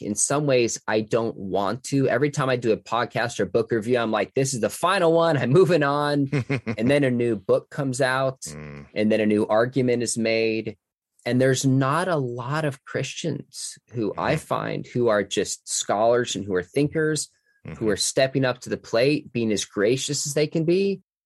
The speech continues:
Speaker 1: willing to take the fire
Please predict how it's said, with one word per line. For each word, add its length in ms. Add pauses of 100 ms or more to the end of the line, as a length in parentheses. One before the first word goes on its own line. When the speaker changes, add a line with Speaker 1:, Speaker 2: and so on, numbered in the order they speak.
(400)
Speaker 1:
willing 640
to 140
take 380
the 100
fire 720